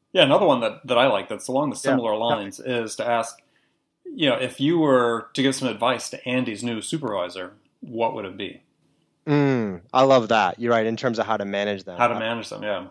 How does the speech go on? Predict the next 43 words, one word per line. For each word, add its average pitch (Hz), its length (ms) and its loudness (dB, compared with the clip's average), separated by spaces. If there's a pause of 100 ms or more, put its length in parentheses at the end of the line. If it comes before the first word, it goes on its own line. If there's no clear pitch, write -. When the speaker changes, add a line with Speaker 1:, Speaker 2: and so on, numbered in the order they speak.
(120)
Speaker 1:
Or, 139 460 6
you 151 100 -2
know, 120 80 -2
what 127 100 -4
shortcomings 123 540 -2
they 117 80 -6
need 113 120 -6
to 110 60 -6
be 104 120 -10
coached - 340 -6
on 104 220 -4
or 98 80 -8
so 117 180 -2
on. - 240 -12
But - 200 -8 (840)
Speaker 2:
Nice. 123 300 0
Not 185 220 6
to 196 60 2
spin 180 300 4
this 147 140 2
around 131 300 4
on 127 80 0
you, 117 100 -2
but 117 100 0
I'd 113 100 2
love 127 200 2
your 113 100 -6
take. 135 320 -2
What, 151 420 4
what's 160 280 2
your 151 80 2
take 151 260 2
on 120 140 0
backdoor 113 460 -2
references? 95 580 -8 (1600)
Speaker 1:
I 202 120 -4
think 262 180 -2
you 170 80 -6
gotta, 139 320 2
I 160 140 2
think - 260 -6
you, 139 140 0 (680)
I'm, 170 160 -2